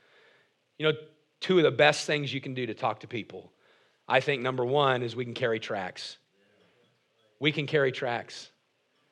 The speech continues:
Listen, if you and I would simply carry gospel tracts, we'll be prepared. That's what we'll do. We'll be prepared. It's all right. I don't know whose, is it Arnie's phone?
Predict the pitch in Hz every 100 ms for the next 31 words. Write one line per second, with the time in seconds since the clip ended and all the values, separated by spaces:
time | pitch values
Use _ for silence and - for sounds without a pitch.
0 | _ 147 165 165 147 131 190 170 175 175
1 | 156 147 - 143 151 143 - 165 170 156
2 | 135 143 143 147 139 143 139 165 - -
3 | - _ _ _ - 135 131 123 127 131
4 | 107 92 101 _ _ _ _ _ _ _
5 | _ _ - 156 185 180 165 202 147 139
6 | 147 156 151 156 135 110 - - - -
7 | _ _ - 95 85 73 - _ _ _
8 | _ _ _ - 101 95 107 - 110 117
9 | 117 135 - 147 147